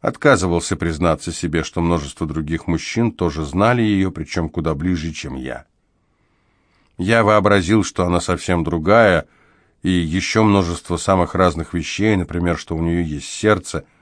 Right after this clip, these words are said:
и я смогу его завоевать, что за ее привязанность стоит бороться, что моя защита и еда, которую я добывал,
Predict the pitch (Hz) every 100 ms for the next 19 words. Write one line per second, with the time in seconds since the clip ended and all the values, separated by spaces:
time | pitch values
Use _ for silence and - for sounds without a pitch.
0 | _ _ _ 85 80 87 92 85 90 85
1 | 78 87 78 76 76 85 85 78 78 98
2 | 98 - _ _ _ _ _ _ - -
3 | 98 87 110 110 143 135 117 143 117 123
4 | 117 - - - 113 113 85 87 82 107
5 | 117 - 92 - _ _ _ _ - -
6 | 101 107 123 113 123 - 147 139 - 113
7 | 104 107 120 143 117 85 - 85 85 80
8 | 85 82 82 82 85 78